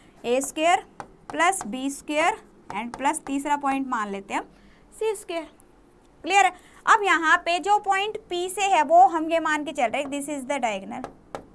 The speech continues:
ठीक है ना, सेंटर से ऐसे जा रहा है ना, ये हो गया डायगोनल। और जो तीन साइड्स है जो कि दो तो दीवार के साथ में और एक छत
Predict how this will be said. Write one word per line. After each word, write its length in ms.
ठीक 120
है 60
ना, 140
सेंटर 360
से 80
ऐसे 240
जा 180
रहा 80
है 40
ना, 180
ये 160
हो 100
गया 160
डायगोनल। 400
और 140
जो 140
तीन 220
साइड्स 360
है 120
जो 200
कि 140
दो 200
तो 140
दीवार 360
के 140
साथ 340
में 160
और 180
एक 160
छत 180